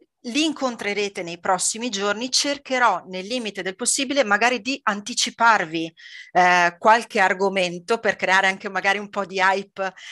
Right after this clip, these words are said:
eh, nei confronti dei prossimi incontri. Mi rendo conto che possa essere un po',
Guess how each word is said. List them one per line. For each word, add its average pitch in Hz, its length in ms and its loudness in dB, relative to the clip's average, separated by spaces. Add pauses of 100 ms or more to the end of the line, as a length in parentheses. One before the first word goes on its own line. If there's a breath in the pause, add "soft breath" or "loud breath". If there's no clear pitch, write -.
(120)
eh, 214 260 2
nei 220 160 -4
confronti 226 500 -4
dei 208 160 -2
prossimi 208 600 -2 (260 loud breath)
incontri. 247 840 0 (260 loud breath)
Mi 233 160 4
rendo 262 280 4
conto 233 320 -6
che 269 120 -8
possa 208 360 2
essere 190 340 -2
un 208 160 -8
po', 190 260 2